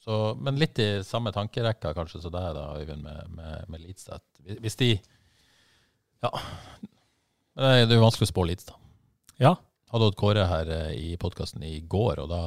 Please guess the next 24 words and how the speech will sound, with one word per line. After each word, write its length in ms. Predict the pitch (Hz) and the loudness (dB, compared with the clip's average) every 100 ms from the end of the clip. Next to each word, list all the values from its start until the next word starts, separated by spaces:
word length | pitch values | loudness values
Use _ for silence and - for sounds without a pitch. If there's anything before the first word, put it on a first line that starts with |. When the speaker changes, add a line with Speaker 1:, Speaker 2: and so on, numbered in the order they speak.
| 80 | -6
Speaker 1:
eh, 300 | 78 76 73 80 | -8 -8 -8 -6
han 80 | |
er 80 | 87 | -6
jo 60 | 80 | -8
Leeds-fan, 300 | 85 - - | -8 -10 -10
trodde 200 | - 80 | -12 -10
kanskje 200 | - - | -10 -12
bare 160 | - - | -12 -12
midt, 160 | 82 _ _ | -14 _ _
midt 160 | 87 - | -20 -20
på 120 | 85 | -16
tabellen, 320 | 85 85 87 - | -12 -10 -12 -16
men, 180 | - 76 | -18 -16
eh, 300 | 76 - 117 113 _ _ _ _ _ _ | -18 -18 -20 -20 _ _ _ _ _ _
usikker. 240 | 92 - - _ _ _ _ _ _ - | -12 -12 -14 _ _ _ _ _ _ -8
Speaker 2:
Det 60 | 101 | 0
ble 100 | 101 | 2
lavt. 360 | 104 - - - | 2 -4 -12 -6
Speaker 1:
Men, 180 | 120 135 | 2 4
eh, 120 | 127 | 6
det 100 | 131 | 6
er 40 | |
min 180 | 127 127 | 6 6
luring. 280 | 117 113 101 | 6 4 2